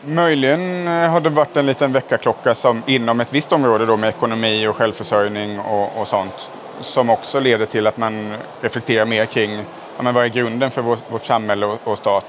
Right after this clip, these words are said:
och sånt. Så att det är möjligt att det, väckarklockan kan liksom ha, ha ljudits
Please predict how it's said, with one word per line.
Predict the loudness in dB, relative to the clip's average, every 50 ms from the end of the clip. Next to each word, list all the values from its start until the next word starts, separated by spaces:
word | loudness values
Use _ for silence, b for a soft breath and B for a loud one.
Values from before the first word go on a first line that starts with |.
| -8 -12
och | -10
sånt. | -8 -8 -8 -10 -10
Så | -10 -10
att | -10 -10 -12 -6 -2
det | -2
är | -2 0
möjligt | 0 0 0 0 0 -2
att | -4 -2 0
det, | 2 2 2 2 -2 -6 B B B B B B B B B B -20 -20 -18 -16 -12
väckarklockan | -8 -6 -2 -2 -2 0 -2 -2 -2 -2 -2 0 0 -2 0
kan | -2 -2 -2 -2
liksom | -4 -4 -2 -2 0 0 0
ha, | 0 2 4 4 4 2 0 -6 -12 -14 -6 0
ha | 2 4 4 4 2
ljudits | 0 0 -2 -2 0 -2 -4 -4 -4 -8 -14